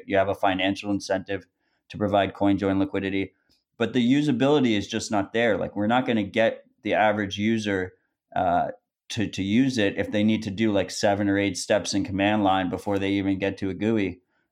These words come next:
Um, and, and that's who we need if we want to get the liquidity, because otherwise you just end up having, uh, a very small subset, uh, uh, using those,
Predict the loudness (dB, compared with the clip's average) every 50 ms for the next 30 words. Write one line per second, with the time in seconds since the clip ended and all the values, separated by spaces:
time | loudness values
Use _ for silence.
0 | _ _ -6 -4 -2 0 0 0 0 0 0 -2 -4 -6 _ _ _ _ _ 0
1 | 0 0 2 2 2 4 4 4 2 2 0 0 0 2 2 2 2 4 4 4
2 | 4 2 2 0 -2 -6 -4 -2 -2 0 2 2 2 0 0 -2 -2 -2 -2 -2
3 | -2 -4 -6 -6 -4 -2 -2 0 0 0 -2 -2 -4 -6 -8 -8 -6 -4 -2 0
4 | 0 2 2 2 2 4 4 4 2 0 -2 -4 -6 -6 -6 -6 -4 -2 -2 0
5 | 0 0 -2 0 0 0 2 2 0 0 -2 -4 -4 -6 -10 _ _ _ _ _
6 | _ _ _ _ -4 -2 0 2 2 2 0 0 0 2 2 2 0 -2 -2 0
7 | 2 2 2 2 0 0 0 0 0 -2 -2 0 2 2 0 0 -2 -2 0 0
8 | 0 -2 -2 -6 -8 _ -4 -2 -2 -2 -2 -2 -2 -2 0 0 0 -2 -2 -2
9 | -4 -4 -6 -6 -10 -14 -20